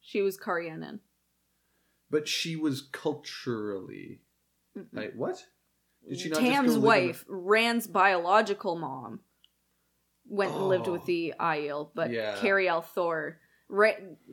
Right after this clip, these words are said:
Speaker 1: Rand's mom never really
Speaker 2: Yeah,
Speaker 1: knew.
Speaker 2: no, that's right.
Speaker 1: But I suppose he did find her body on the mountain.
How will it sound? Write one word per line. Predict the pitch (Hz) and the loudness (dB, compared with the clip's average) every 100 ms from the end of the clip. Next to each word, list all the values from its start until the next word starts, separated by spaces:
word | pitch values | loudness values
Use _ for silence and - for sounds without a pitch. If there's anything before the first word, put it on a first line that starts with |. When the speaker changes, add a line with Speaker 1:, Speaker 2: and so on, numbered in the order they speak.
| 196 | -8
Speaker 1:
Rand's | 190 180 175 160 | -4 -4 -4 -8
mom | 147 143 - | -10 -10 -12
never | 139 - | -12 -10
really | - - 202 - - | -10 -10 -12 -14 -12
Speaker 2:
Yeah, | 123 117 110 | -6 -4 -4
Speaker 1:
knew. | - | -6
Speaker 2:
no, | 101 | -8
that's | 104 104 - | -10 -14 -16
right. | - 69 76 - _ _ _ _ _ _ | -14 -10 -12 -14 _ _ _ _ _ _
Speaker 1:
But | - | 0
I | 226 | 2
suppose | 381 381 | 6 6
he | |
did | 277 247 | 6 4
find | 240 220 | 4 4
her | |
body | 190 196 190 | 4 4 2
on | 175 | -2
the | |
mountain. | 160 160 160 | -4 -4 -8